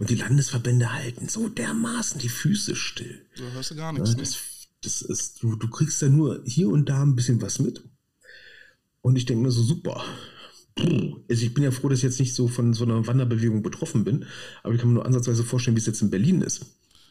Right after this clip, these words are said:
Speaker 2: Ja, du, äh, ich sag's immer wieder, wir haben in Berlin gerade mal zwei, ähm, U neunzehn Elfer-Tackle. Danach, äh, ist nur noch, ähm, Neuner.
Speaker 1: Ja, und da sehe ich jetzt zum Beispiel so ein Problem in solchen, sag ich mal, äh, Gegenden, wo sehr viele Teams aufeinander hocken, wie beispielsweise in der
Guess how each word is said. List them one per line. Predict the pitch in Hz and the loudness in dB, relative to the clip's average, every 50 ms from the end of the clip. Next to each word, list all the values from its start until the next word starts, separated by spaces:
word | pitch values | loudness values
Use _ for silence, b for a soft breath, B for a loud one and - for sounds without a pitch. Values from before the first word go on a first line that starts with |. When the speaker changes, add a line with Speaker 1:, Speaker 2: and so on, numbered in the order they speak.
| b b _ - | b b _ -12
Speaker 2:
Ja, | 123 123 | -10 -6
du, | 120 151 226 269 208 151 | -2 0 2 2 2 0
äh, | - - 147 151 147 131 127 123 _ _ - | -4 -8 -12 -14 -14 -16 -20 _ _ _ -10
ich | 135 - | -8 -6
sag's | - 160 175 - - | -4 -4 -6 -4 -2
immer | 196 202 220 208 | 0 0 0 2
wieder, | 196 240 269 247 180 139 | 2 2 2 0 0 0
wir | 135 135 | 0 0
haben | 147 165 180 | 0 0 0
in | 180 175 | 0 -2
Berlin | 165 165 160 165 196 220 208 | -2 -2 -2 -2 -2 -2 -2
gerade | - 170 170 185 196 | -4 -4 -4 -4 -4
mal | 196 196 196 196 | -2 -4 -4 -4
zwei, | 196 - - 160 160 180 196 202 202 202 208 196 - - - | -4 -6 -6 -6 -6 -6 -4 -4 -6 -6 -8 -10 -12 -10 -6
ähm, | 180 180 180 180 185 185 | -4 -4 -2 -2 -4 -4
U | 190 180 175 | -2 -2 -2
neunzehn | 160 170 185 196 - - 196 | -2 -2 -2 -4 -4 -4 -6
Elfer-Tackle. | - - 185 202 208 202 - - 156 135 135 123 123 120 - _ _ | -4 -4 -4 -2 -2 -4 -4 -4 -4 -2 -2 -2 -2 -4 -8 _ _
Danach, | - 143 143 160 165 - - - | -10 -8 -6 -6 -8 -8 -8 -8
äh, | 165 160 156 165 165 | -6 -6 -6 -6 -4
ist | 165 156 - - | -4 -4 0 0
nur | 160 170 | 0 2
noch, | 170 170 170 165 - | 0 0 -2 -6 -6
ähm, | 165 160 160 160 160 156 160 160 160 156 - _ _ _ _ - | -6 -4 -4 -2 0 0 0 -2 -4 -6 -10 _ _ _ _ -6
Neuner. | 151 160 165 160 131 123 - _ _ _ _ _ _ _ _ _ _ _ _ _ _ _ _ _ _ _ _ _ B B B B B B B B - | -4 -2 -2 -2 -4 -4 -8 _ _ _ _ _ _ _ _ _ _ _ _ _ _ _ _ _ _ _ _ _ B B B B B B B B -4
Speaker 1:
Ja, | 151 170 | -2 -2
und | - - 117 113 117 - - - | 2 2 2 2 2 -2 -4 -2
da | 113 110 | -2 -2
sehe | 110 117 113 110 139 | -2 -2 0 0 0
ich | 139 - | 2 2
jetzt | 151 123 - | 0 0 0
zum | - 120 120 | 0 0 0
Beispiel | 120 120 120 | 2 2 0
so | 107 107 | 0 -2
ein | 107 | -2
Problem | - 107 95 104 117 135 | -2 -2 0 2 2 4
in | 127 113 | 4 4
solchen, | 107 110 104 - 120 | 2 0 0 0 0
sag | 98 101 | 0 0
ich | 98 - | -2 -2
mal, | 107 98 95 92 | -2 -2 0 -2
äh, | 64 62 87 90 90 | -2 -4 -4 -4 -4
Gegenden, | - 90 90 98 135 135 127 117 | -4 -4 0 2 2 2 2 2
wo | 107 104 104 92 65 | 2 2 2 2 0
sehr | 92 104 107 104 101 | -2 -2 -2 -2 -2
viele | - - 104 101 | -2 -4 -4 -2
Teams | - - 117 110 | 0 0 0 0
aufeinander | 95 - - 95 92 117 135 127 | 0 -2 -2 0 2 2 2 2
hocken, | 147 143 - 170 190 190 123 | 2 0 0 -2 -2 0 0
wie | 98 90 | 0 0
beispielsweise | 98 104 104 104 98 - 98 90 87 | -2 -2 -2 -2 -2 -2 -4 -4 -2
in | 92 | -2
der | 85 73 85 | -4 -4 -4